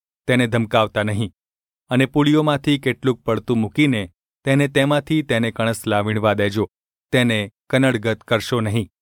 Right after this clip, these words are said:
તેણે સાંજ સુધી ખેતરમાં કણસલા વીણ્યા, પછી વીણેલા કણસલાને તેણે મસળ્યા. તેમાંથી આશરે એક એફા, લગભગ વીસ કિલો જવ નીકળ્યા. તે લઈને તે નગરમાં ગઈ.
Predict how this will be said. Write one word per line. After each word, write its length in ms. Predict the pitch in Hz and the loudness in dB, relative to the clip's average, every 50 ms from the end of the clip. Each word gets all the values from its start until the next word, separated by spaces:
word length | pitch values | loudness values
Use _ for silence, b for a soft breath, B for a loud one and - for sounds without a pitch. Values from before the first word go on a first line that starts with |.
| _ _ _ _ _ _ _ _ _ _ _ _ _ _ _ _ | _ _ _ _ _ _ _ _ _ _ _ _ _ _ _ _
તેણે 200 | 143 143 156 165 | 0 0 0 0
સાંજ 360 | 156 - 170 160 165 175 170 | -2 0 0 0 2 0 -2
સુધી 340 | 160 - 170 151 156 160 160 | -2 -2 -2 0 0 0 0
ખેતરમાં 600 | - - 131 127 - 131 117 113 113 113 113 110 | 0 -2 -4 0 0 -2 0 0 0 0 -2 0
કણસલા 440 | - 120 117 113 110 - - 113 107 | -2 0 0 0 -2 0 0 0 0
વીણ્યા, 380 | 101 107 110 107 107 92 - _ _ _ _ _ _ _ _ _ | 0 -2 -4 -4 -4 -6 -8 _ _ _ _ _ _ _ _ _
પછી 220 | - 135 139 - 143 | -4 -2 0 0 0
વીણેલા 420 | 135 135 143 147 156 156 156 156 | 0 2 0 0 2 2 0 0
કણસલાને 640 | 151 - 127 120 127 127 - - 123 117 110 113 117 | 0 -2 -2 -2 -2 -4 -2 -2 0 0 0 0 -2
તેણે 260 | 113 - - 113 110 113 | -2 -2 -2 -2 0 0
મસળ્યા. 520 | 113 107 101 - - 120 110 104 92 101 _ _ _ _ _ _ _ _ _ _ | -2 -2 -4 -2 -2 -2 -2 -2 -4 -8 _ _ _ _ _ _ _ _ _ _
તેમાંથી 380 | 135 131 139 139 135 143 139 131 | 0 2 2 0 0 0 0 2
આશરે 500 | 127 135 135 - 143 139 139 139 139 - | 2 2 0 0 0 0 0 0 0 -2
એક 260 | - 127 123 127 - - _ - | 0 0 0 0 -2 -8 _ -4
એફા, 440 | 120 110 - - 131 110 92 85 _ _ _ _ _ - | -2 -2 0 0 0 0 0 -4 _ _ _ _ _ 0
લગભગ 460 | 131 143 143 131 127 147 151 135 - | 0 0 0 0 -2 -2 -2 -2 -2
વીસ 280 | 113 113 127 123 - - | -2 -2 0 -2 -2 -6
કિલો 300 | - 117 110 110 110 110 | -4 -2 0 0 0 0
જવ 240 | 107 101 120 113 107 | 0 0 -2 0 0
નીકળ્યા. 420 | 107 107 - - 113 107 104 - - _ _ _ _ _ _ _ _ _ _ | -2 -6 -4 -2 -2 -2 -2 -4 -6 _ _ _ _ _ _ _ _ _ _
તે 100 | 143 139 | 0 2
લઈને 340 | 147 151 156 165 165 165 160 | 4 4 2 2 0 -2 -2
તે 140 | 156 143 131 | 0 -2 -2
નગરમાં 440 | 123 113 107 117 113 110 107 104 101 | -2 -2 -2 -2 -2 -2 -2 -4 -2
ગઈ. 180 | 95 113 101 | -2 -2 -4